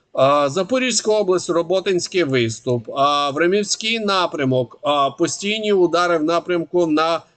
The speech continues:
Макарівку, а також, е, спроби через Урожайну вийти до Благодатного. І російські окупанти по лівому берегу,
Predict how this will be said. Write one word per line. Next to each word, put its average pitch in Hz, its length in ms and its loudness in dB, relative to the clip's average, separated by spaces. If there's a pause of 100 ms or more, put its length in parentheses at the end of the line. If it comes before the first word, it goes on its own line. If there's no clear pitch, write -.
Макарівку, 170 920 0
а 151 100 2
також, 170 540 -2
е, 170 300 2
спроби 170 680 0
через 165 400 -2
Урожайну 156 680 0
вийти 165 360 0
до 151 180 -2
Благодатного. 139 1000 -2 (760)
І 160 180 4
російські 170 600 -2
окупанти 165 920 -2 (280)
по 190 140 2
лівому 170 440 0
берегу, 156 680 0